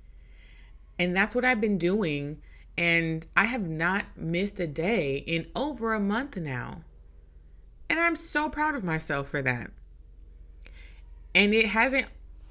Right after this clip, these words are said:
always, it hasn't been this, the easiest thing, but it has been getting easier. Because it's just, I, I just know that at some point in the day, I'm gonna, I'm gonna do something. I'm gonna do some kind of,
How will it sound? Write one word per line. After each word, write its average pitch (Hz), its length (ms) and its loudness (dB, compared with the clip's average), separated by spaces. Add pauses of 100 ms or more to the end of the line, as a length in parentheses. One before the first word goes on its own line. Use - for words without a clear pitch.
always, 220 380 6
it 202 60 6
hasn't 214 360 -2
been 190 200 0
this, 190 280 -2
the 170 160 0
easiest 175 540 0
thing, 185 240 2
but 175 140 4
it 165 80 2
has 175 400 2
been 180 160 0
getting 170 320 0 (100)
easier. 175 840 -2 (1500)
Because 185 580 2 (240)
it's 185 320 2
just, 180 220 0
I, 170 180 2
I 160 120 4
just 156 200 4
know 160 360 6
that 151 180 4
at 147 100 0
some 185 220 0
point 160 280 0
in 156 100 2
the 151 80 4
day, 160 320 6
I'm 147 160 2
gonna, 143 320 2 (580)
I'm 147 160 -2
gonna 147 160 2
do 151 160 2
something. 156 480 -4
I'm 143 60 -4
gonna 151 140 -4
do 143 60 -6
some 147 180 -8
kind 143 180 -4
of, 135 120 -6